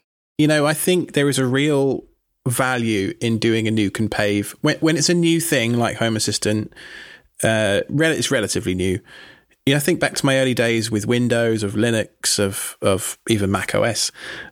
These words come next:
The way I used to learn the most was when I was rebuilding those systems, rebuilding those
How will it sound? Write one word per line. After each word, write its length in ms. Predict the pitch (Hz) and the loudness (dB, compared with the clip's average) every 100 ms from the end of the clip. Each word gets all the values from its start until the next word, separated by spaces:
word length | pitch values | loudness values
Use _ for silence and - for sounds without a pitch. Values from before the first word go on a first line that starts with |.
| _ _ _ _ | _ _ _ _
The 140 | 131 127 | 2 2
way 300 | 123 160 165 | 4 2 2
I 100 | 165 | 2
used 300 | 151 147 - | 2 0 0
to 100 | 131 | 2
learn 540 | 127 139 120 117 113 | 2 2 0 0 0
the 40 | |
most 520 | 113 160 117 107 - 123 | 0 2 2 0 -2 -2
was 160 | 117 | 0
when 160 | 123 123 | 0 2
I 100 | 120 | 0
was 160 | 113 | 0
rebuilding 840 | 120 127 127 107 123 131 131 120 113 | 0 0 0 0 0 2 2 0 0
those 220 | 101 101 | 0 0
systems, 640 | - 110 - 67 - - - | 0 -2 -2 -4 -4 -8 -2
rebuilding 640 | 120 127 120 120 120 113 | 0 2 2 2 2 2
those 480 | 110 107 104 - - | 2 2 0 0 -4